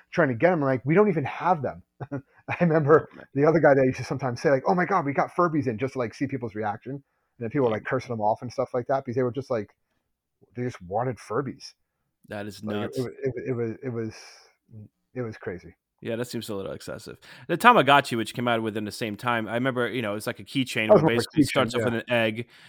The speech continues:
Speaker 2: It's an egg, and then it becomes, like, this little animal, and you have to feed it once in a while, and if not, it dies. It often died, but it was, like, a big deal.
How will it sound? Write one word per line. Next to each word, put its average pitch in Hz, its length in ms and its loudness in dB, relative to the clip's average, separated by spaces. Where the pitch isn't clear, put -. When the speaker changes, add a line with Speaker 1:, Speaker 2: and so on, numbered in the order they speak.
Speaker 2:
It's - 140 -6
an 131 80 0
egg, 120 380 4
and 113 80 0
then 113 60 -2
it 107 60 -6
becomes, 113 360 -2
like, 117 120 -2
this 120 140 -8
little 127 160 -2
animal, 117 440 0
and 113 100 -4
you 110 60 -4
have 113 100 -8
to 127 80 -10
feed 123 280 -4
it 120 120 -4
once 120 240 -6
in 117 60 -8
a 117 40 -4
while, 113 380 0
and 113 160 -4
if 107 120 -10
not, 110 240 0
it 101 120 -6
dies. 101 380 -2
It 151 80 -2
often 120 280 -4
died, 85 400 -10
but 101 220 -8
it 117 60 -8
was, 117 140 -8
like, 113 140 -12
a 104 40 -20
big 92 200 -16
deal. 78 300 -12